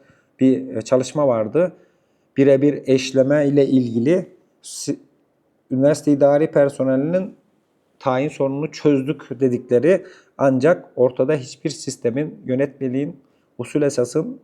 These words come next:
takvimin olmadığı bir çalışma. Bu çalışma ile ilgili de, e, durumlar var. Onlarla ilgili de yeri geliyor, bazen şikayetler de geliyor. Bu şikayetleri de gerektiğinde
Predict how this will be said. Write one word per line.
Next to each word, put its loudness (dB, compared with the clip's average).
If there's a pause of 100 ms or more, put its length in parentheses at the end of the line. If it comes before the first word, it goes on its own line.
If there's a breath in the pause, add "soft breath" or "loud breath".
takvimin -4
olmadığı -2 (440 soft breath)
bir 2
çalışma. -2
Bu -6
çalışma 0
ile 2
ilgili -2
de, 0 (600 soft breath)
e, -4 (160)
durumlar 2
var. -4
Onlarla 0
ilgili -2
de 2
yeri 2
geliyor, 0
bazen -2
şikayetler -2
de -2
geliyor. -2 (380 soft breath)
Bu 2
şikayetleri 0
de 2
gerektiğinde -2